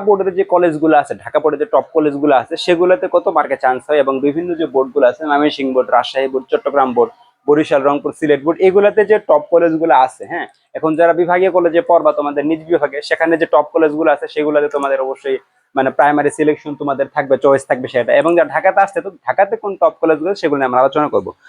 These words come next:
তাহলে ঢাকার যে টপ কলেজগুলো আছে সেখানে আমি যদি বলি যে প্রথম যে তিনটা টপ কলেজ, ধরো এই যে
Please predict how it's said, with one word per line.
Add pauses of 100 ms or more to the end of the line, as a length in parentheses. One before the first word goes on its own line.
(180)
তাহলে (480)
ঢাকার
যে (100)
টপ
কলেজগুলো
আছে (100)
সেখানে (400)
আমি
যদি (100)
বলি (120)
যে
প্রথম
যে
তিনটা
টপ
কলেজ,
ধরো
এই
যে